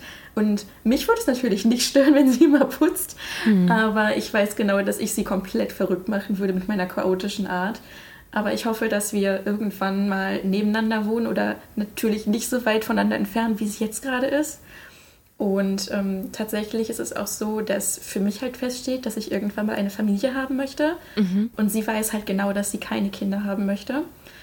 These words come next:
Speaker 1: Und wir haben vereinbart, dass sie dann natürlich die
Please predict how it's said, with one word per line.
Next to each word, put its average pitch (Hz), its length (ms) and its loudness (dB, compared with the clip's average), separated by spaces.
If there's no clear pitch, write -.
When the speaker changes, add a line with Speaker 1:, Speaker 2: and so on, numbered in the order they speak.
Speaker 1:
Und 214 200 2
wir 214 100 0
haben 208 180 0
vereinbart, 214 540 -2
dass 208 120 -2
sie 220 80 -2
dann 220 140 2
natürlich 214 640 0
die 190 300 -2